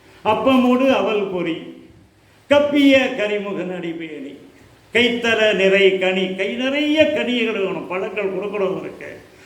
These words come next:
அப்பம் கொடுக்கணும், அவல் கொடுக்கணும், பொரி கொடுக்கணும், கொழுக்கட்டை கொடுக்கணும், எல்லாத்தையும் சாப்பிடுவார். எவ்வளவு நிவேதனம் படைக்கிறோமோ அவ்வளவுக்கு, அவ்வளவையும் அவர் எடுத்துக்கொள்வார். நிவேதன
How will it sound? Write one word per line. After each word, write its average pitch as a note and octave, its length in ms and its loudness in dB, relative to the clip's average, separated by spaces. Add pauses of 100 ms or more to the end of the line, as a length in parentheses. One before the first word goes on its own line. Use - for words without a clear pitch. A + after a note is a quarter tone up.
அப்பம் C4+ 460 2
கொடுக்கணும், G3 420 -2
அவல் C#4 320 2
கொடுக்கணும், F#3+ 500 -4
பொரி C4 200 4
கொடுக்கணும், G3 560 0
கொழுக்கட்டை C4 420 0
கொடுக்கணும், G3+ 400 -2 (140)
எல்லாத்தையும் C#4+ 540 4
சாப்பிடுவார். G3 480 -4 (160)
எவ்வளவு C4+ 460 2
நிவேதனம் B3+ 640 2
படைக்கிறோமோ G#3 840 0
அவ்வளவுக்கு, B3 680 0
அவ்வளவையும் C#4 560 2
அவர் A3+ 120 0
எடுத்துக்கொள்வார். F#3+ 760 -4 (200)
நிவேதன A#3 680 2